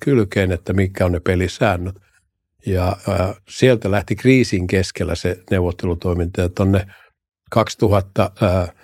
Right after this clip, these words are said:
ää, sitten tonne tuhat yhdeksänsataakuusikymmentäkahdeksan tehtiin semmoinen ratkaisu, jossa oli nämä kaikki partit, mitä äsken luettelin, jotka teki niinku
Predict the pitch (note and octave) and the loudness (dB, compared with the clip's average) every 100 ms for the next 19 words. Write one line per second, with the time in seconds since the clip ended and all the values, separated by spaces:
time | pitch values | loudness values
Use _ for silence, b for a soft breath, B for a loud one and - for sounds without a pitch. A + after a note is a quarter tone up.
0 | b b _ - F#2+ F#2+ G#2+ F#2+ G#2 G#2+ | b b _ -4 -2 0 0 2 0 0
1 | - F#2+ G#2 G2 G2 F#2+ _ - G2+ A2 | -2 -4 0 2 0 -2 _ -2 2 2
2 | G2+ - F#2 A2+ G#2 - F#2+ - A2 G#2 | 0 0 -2 0 -2 -2 -4 0 0 0
3 | F#2+ F2+ F#2+ - F#2+ - G#2 G2+ F#2+ G2 | -2 -2 -4 -2 -2 2 2 2 2 2
4 | G2 - F#2+ F#2 F2 - G#2 F#2 F#2+ F2+ | 0 -2 -4 -2 -4 -2 0 2 2 2
5 | - F#2 - F#2+ - _ F#2+ F2+ E2 G2+ | 0 -2 -2 -10 -10 _ -2 -2 -2 -4
6 | E2+ F#2 F#2+ - E2+ F2+ E2+ - F2 F2+ | -2 0 0 -2 -4 -2 -2 -4 -4 -2
7 | F#2 F#2+ F2+ F2+ F2 F#2+ | -2 -2 0 0 0 -2